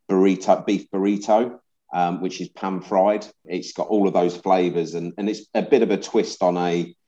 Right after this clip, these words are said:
fusion cuisine, as it were. And then o-, obviously you've got the whole global flavours, so miso caramels, honey chili, bao fried chicken buns, all of that sort of stuff. So yeah, it's quite an exciting time, uh,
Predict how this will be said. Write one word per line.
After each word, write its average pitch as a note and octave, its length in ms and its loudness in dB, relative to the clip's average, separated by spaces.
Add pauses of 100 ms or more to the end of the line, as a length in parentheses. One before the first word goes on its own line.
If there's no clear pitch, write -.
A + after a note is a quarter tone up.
(100)
fusion F2 460 -4
cuisine, F2 500 -4
as D2+ 120 -8
it - 100 -10
were. D#2 260 -4 (520)
And G2+ 140 4
then G#2+ 140 4
o-, A#2 200 4
obviously G2+ 340 2
you've F#2 220 -4
got F#2+ 260 2
the - 80 4
whole F#2+ 340 2
global F#2 680 4 (100)
flavours, F2+ 460 2
so E2+ 220 0
miso F#2 600 -2
caramels, F2+ 1200 0
honey F#2+ 300 -2
chili, F2 640 0 (280)
bao F2+ 220 6
fried F2 320 0
chicken E2+ 380 -8
buns, E2 600 -4
all F2+ 160 0
of E2 60 -4
that - 140 -2
sort D2 160 -6
of C2 80 -8
stuff. - 240 -8
So G2 400 4 (240)
yeah, A#2 140 8
it's G#2 120 4
quite C#3+ 260 6
an B2 100 0
exciting G2+ 600 -2
time, F2+ 680 2
uh, F2+ 240 -4